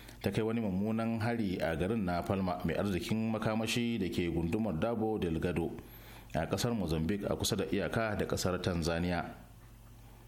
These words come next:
Wannan hari dai ya yi sanadiyar kashe fararen hula masu yawan gaske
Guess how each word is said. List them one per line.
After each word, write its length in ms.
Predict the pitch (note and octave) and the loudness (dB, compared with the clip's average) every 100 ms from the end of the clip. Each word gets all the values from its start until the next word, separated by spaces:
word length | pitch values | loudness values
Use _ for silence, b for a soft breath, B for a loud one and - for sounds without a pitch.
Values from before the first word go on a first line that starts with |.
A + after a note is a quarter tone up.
| - | -6
Wannan 320 | - F2 E2+ E2 | -2 0 2 2
hari 160 | F2 | 2
dai 160 | E2 F2+ | 2 2
ya 100 | F#2+ | 2
yi 40 | F#2+ | 2
sanadiyar 600 | F#2+ E2+ D#2 G2 F#2+ F#2 | 2 2 2 2 2 2
kashe 240 | G2+ - - | 0 0 0
fararen 320 | F#2+ F2+ G2+ | 0 2 0
hula 400 | G2+ F2+ G2+ G2+ | 2 2 2 0
masu 400 | G2+ F2+ E2+ G#2 | 0 0 0 0
yawan 160 | A2 G2+ | 0 0
gaske 480 | D#2+ - F2+ - | 0 0 0 -2